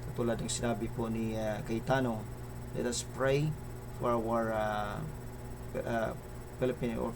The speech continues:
for our country na maging, ah, maayos lamang po.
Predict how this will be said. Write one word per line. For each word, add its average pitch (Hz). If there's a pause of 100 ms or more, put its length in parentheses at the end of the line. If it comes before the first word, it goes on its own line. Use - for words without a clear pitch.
for 123
our 123
country 143 (500)
na 117
maging, 117
ah, 113
maayos 120
lamang 117
po. 160